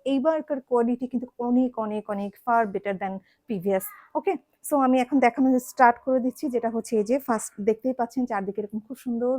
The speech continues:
করে রাফেল করা আছে, কুচি করা আছে, যেটা আপনার এই যে দেখেন। হুম, আরেকটা আছে প্লেন, দুইটাই আমি দেখাবো দুইটা লাইভে। আর কুচি হিজাব আপনারা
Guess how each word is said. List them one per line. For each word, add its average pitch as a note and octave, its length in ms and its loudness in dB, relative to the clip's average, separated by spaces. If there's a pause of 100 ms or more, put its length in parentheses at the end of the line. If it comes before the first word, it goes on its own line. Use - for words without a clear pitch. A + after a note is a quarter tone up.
করে A#3 160 -2
রাফেল A#3+ 400 -2
করা A#3 180 -2
আছে, A#3 120 -12 (100)
কুচি A#3 280 -14
করা A3 180 -2
আছে, A3+ 180 -10
যেটা G#3 180 -4
আপনার G#3+ 180 -14 (440)
এই G3 140 0
যে E3 140 -6
দেখেন। F#3+ 200 -10 (100)
হুম, F#4 160 -14 (1080)
আরেকটা C4+ 300 0
আছে E4+ 180 -4
প্লেন, A#3+ 220 -2
দুইটাই C4+ 320 2
আমি C#4 180 0
দেখাবো A#3+ 220 -4 (100)
দুইটা A3 260 -2
লাইভে। F#3+ 280 -2 (380)
আর G#3 160 0 (120)
কুচি E4 280 2
হিজাব E4 280 4
আপনারা C4 200 2